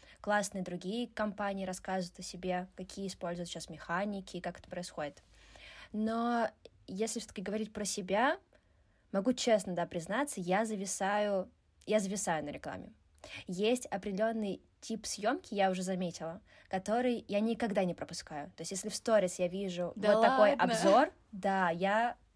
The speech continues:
Speaker 1: внимательно смотрю. Обзор происходит таким образом, когда человек снимает, в с-, держит телефон в своей руке, и он снимает не себя,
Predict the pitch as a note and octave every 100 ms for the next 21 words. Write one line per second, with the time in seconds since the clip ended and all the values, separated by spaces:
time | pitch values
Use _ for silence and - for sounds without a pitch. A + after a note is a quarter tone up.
0 | - F#3+ F3+ E3+ G#3+ A#3 G#3 G#3 F#3+ F#3+
1 | F3 - - - - - F#3 - C4+ -
2 | B3 F#3+ B3 B3 A#3 G#3+ F3+ E3 E3 D#3+
3 | E3+ E3+ F#3 F3+ F#3 F#3 - F3+ A#3 F4
4 | - G#3+ G#3 G#3 G#3 G3 - - - -
5 | - A3 G#3+ F#3+ G3+ F#3 G3+ A3 G#3+ F#3+
6 | F#3 F3+ F#3 C#4 A#4 _ - - - -
7 | A3 A3+ A3 G#3 G#3 A#3 - F#3 G3+